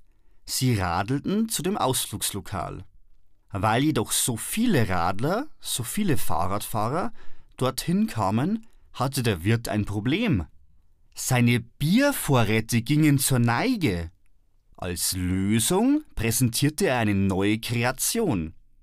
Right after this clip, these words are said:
Ein Radlerbier. Gemischt halb Bier, halb Zitronenlimonade.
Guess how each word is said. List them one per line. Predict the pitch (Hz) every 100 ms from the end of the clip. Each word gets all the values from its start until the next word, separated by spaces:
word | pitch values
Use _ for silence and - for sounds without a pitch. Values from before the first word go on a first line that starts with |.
| _ - -
Ein | - 104 156 202 - -
Radlerbier. | 110 113 143 208 240 165 120 - 107 87 110 - - - - - - - - -
Gemischt | 131 147 220 - -
halb | 104 101 - -
Bier, | 107 123 202 311 - _ _ _ -
halb | - - 104 107 -
Zitronenlimonade. | - 180 196 196 185 120 101 98 80 80 82